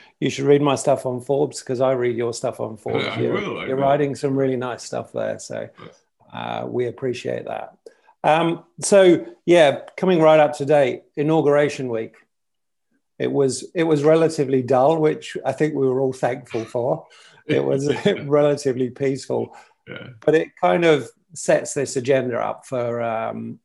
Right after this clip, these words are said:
Speaker 1: Made in the U S A and creating sustainable manufacturing jobs. What do you think needs to be done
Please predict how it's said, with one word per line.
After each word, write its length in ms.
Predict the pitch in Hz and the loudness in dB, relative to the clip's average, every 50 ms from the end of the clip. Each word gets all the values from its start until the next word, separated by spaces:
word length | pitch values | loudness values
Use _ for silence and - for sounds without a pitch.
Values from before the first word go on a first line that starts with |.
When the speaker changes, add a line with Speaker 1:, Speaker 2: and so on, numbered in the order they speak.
| _ _ - | _ _ -2
Speaker 1:
Made 240 | 135 139 135 135 139 | 0 2 2 2 2
in 120 | 135 127 | 0 0
the 80 | 120 117 | 0 0
U 180 | 120 120 120 120 | 0 0 0 -2
S 200 | 117 117 - - | -4 -4 -4 -4
A 500 | 131 127 127 131 127 123 127 127 - - _ _ _ _ _ _ | -4 -4 -2 -4 -4 -4 -4 -6 -6 -8 _ _ _ _ _ _
and 440 | - 127 123 120 120 117 120 120 120 | -8 -6 -6 -6 -6 -6 -6 -8 -8
creating 440 | - - 139 131 135 131 135 127 120 | -6 -4 -2 0 0 0 -2 -4 -6
sustainable 640 | 120 - - - - - 123 120 120 117 110 117 113 | -8 -10 -10 -8 -4 -4 -2 -2 -4 -6 -6 -6 -6
manufacturing 960 | 113 117 117 117 117 117 113 - - 135 131 - - - 139 127 123 127 120 | -6 -8 -8 -10 -10 -12 -10 -8 -8 -8 -8 -8 -10 -10 -10 -8 -8 -8 -10
jobs. 560 | 117 127 123 117 117 117 120 120 117 - - _ _ _ _ _ _ _ _ _ _ _ | -8 -6 -6 -6 -4 -6 -8 -10 -12 -18 -20 _ _ _ _ _ _ _ _ _ _ _
What 100 | - 180 | -2 0
do 60 | 208 208 | 0 2
you 60 | 175 | 2
think 220 | 175 190 180 147 | 0 0 0 0
needs 320 | 143 151 151 143 131 113 - | 0 0 0 0 -2 -6 -10
to 100 | - 123 | -10 -6
be 160 | 117 131 127 | -6 -4 -4
done 600 | 123 117 139 131 131 131 127 123 127 123 117 101 | -2 0 2 2 2 2 0 -2 -4 -6 -8 -10